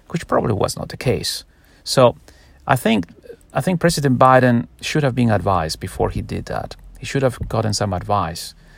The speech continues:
Um, you can, you can do that, you can behave like that if you just had a private meeting with President Trump or Mister Trump, who can handle that. And everybody knows so how Trump is in his character and behavior. People are also more acquainted with Monsieur Macron,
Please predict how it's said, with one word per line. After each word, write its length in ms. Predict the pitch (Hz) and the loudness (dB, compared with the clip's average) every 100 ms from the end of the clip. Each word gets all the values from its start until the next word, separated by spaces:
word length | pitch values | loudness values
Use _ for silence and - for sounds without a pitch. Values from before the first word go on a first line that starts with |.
| - - - - | -20 -20 -16 -8
Um, 480 | 85 87 80 - - - | -6 -4 -6 -10 -10 -2
you 140 | 175 | 0
can, 260 | 185 160 - | 2 2 0
you 160 | 135 | 2
can 200 | - 220 | 4 6
do 160 | 147 180 | 8 8
that, 360 | 156 - - - - | 8 6 0 -2 -4
you 100 | 160 | -2
can 160 | 226 | 0
behave 380 | 170 131 160 160 | 4 4 4 4
like 180 | 123 104 | 0 0
that 380 | 113 113 110 - - - - - - | 2 2 2 -2 -12 -20 -20 -20 -10
if 120 | 113 123 | -6 -2
you 120 | 127 | 0
just 160 | 120 | 2
had 140 | 131 117 | 4 2
a 40 | |
private 300 | - 110 95 | 2 0 0
meeting 260 | 107 107 95 | -2 -2 -2
with 220 | 92 - | -4 -4
President 440 | - 95 - 80 - | -4 -4 -6 -12 2
Trump 340 | 156 110 - | 4 4 0
or 120 | 87 | -8
Mister 220 | 92 87 | -6 -6
Trump, 420 | - - 151 80 - - - - - - - | -6 0 2 0 -10 -20 -20 -20 -20 -20 -8
who 100 | 104 | -8
can 180 | - 92 | -6 -4
handle 340 | 113 117 90 | 0 2 0
that. 240 | 110 117 | -4 -6
And 100 | 135 | -2
everybody 300 | 117 110 104 | 0 2 2
knows 240 | 95 95 - | 2 -2 -2
so 160 | 90 | -4
how 180 | 85 90 | -4 -6
Trump 400 | - 104 92 87 - - - - - | -4 -2 -2 -4 -10 -20 -20 -20 -4
is 420 | 131 98 - - - | 0 0 -2 -8 -8
in 120 | 92 | -8
his 140 | - | -8
character 380 | - 101 90 - | -2 0 0 -4
and 100 | - | -10
behavior. 460 | 117 104 117 92 - - - - - - - | -6 0 0 0 -8 -14 -20 -20 -20 -20 -10
People 320 | - 117 123 | -4 2 4
are 140 | 110 101 | 4 4
also 260 | 95 - | 2 -2
more 220 | 92 92 85 | -2 -2 -4
acquainted 560 | - 98 95 95 95 | -4 -4 -2 -4 -6
with 120 | 101 | -6
Monsieur 320 | 85 85 - 87 | -4 -6 -4 -6
Macron, 540 | 82 - - 120 | -6 -4 0 2